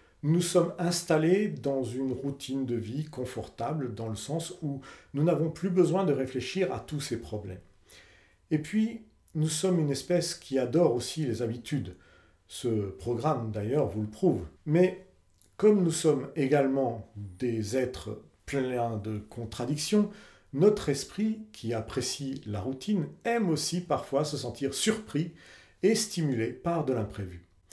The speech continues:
Être trop routinier peut alors développer des maladies mentales qui viennent nous toucher dans notre indépendance de vie un peu plus tard. La monotonie est une souffrance qui développe également de la frustration et peut devenir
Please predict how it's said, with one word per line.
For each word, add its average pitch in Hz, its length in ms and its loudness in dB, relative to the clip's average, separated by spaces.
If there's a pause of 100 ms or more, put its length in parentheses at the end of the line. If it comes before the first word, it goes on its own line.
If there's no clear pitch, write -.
(320)
Être 143 240 -2
trop 185 300 4
routinier 165 580 4
peut 151 240 2
alors 135 220 4
développer 120 360 0
des 120 140 0
maladies 127 440 0
mentales 131 640 -4
qui - 160 -14
viennent 127 380 0
nous 175 120 2
toucher - 500 -6
dans 123 180 -6
notre 120 460 -8
indépendance 120 760 -6
de 110 100 -8
vie 107 220 -8
un 104 200 -6
peu 110 80 -10
plus - 260 -18
tard. - 340 -18 (720)
La 123 100 -2
monotonie 143 680 0 (160)
est 135 140 -10
une 131 140 -4
souffrance 147 540 -4
qui 123 260 -12
développe 110 440 -4
également 113 400 -4
de 113 100 -4
la 104 100 -4
frustration - 680 -8 (540)
et 127 260 2
peut 127 220 -6
devenir 143 640 0